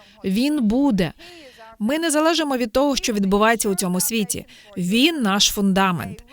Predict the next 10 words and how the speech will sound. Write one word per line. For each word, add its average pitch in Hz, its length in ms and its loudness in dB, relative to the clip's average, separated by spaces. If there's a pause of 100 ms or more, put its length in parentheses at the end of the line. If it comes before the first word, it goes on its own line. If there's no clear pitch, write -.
(320)
«Він 240 360 0
буде 247 240 2
надійним 226 640 0
фундаментом 262 800 0
для 190 180 2
вашого 226 460 0
часу, 220 540 -2 (360)
багатим 240 600 2
сховищем 233 800 0
спасіння». 208 760 -2